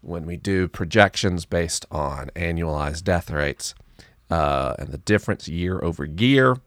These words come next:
and an average deaths, um, for twenty twenty versus twenty nineteen and, and previous five-year periods,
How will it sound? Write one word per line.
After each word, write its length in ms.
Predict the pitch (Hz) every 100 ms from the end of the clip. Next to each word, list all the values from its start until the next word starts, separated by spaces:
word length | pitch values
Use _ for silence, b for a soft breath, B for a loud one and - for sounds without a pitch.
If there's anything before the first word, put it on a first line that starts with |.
| _
and 180 | - -
an 140 | 71 -
average 460 | - 98 104 104 -
deaths, 420 | 101 92 92 - - b b b b -
um, 440 | 82 71 - 113 - _ _ _ _ _ _
for 100 | 101
twenty 240 | - 98
twenty 300 | 87 95 87
versus 460 | 85 76 80 - 80
twenty 260 | - 85 80
nineteen 520 | - - 120 120 107
and, 240 | 73 71 -
and 280 | - 64 -
previous 340 | 98 92 87
five-year 400 | - 87 82 80
periods, 560 | 76 131 135 123 107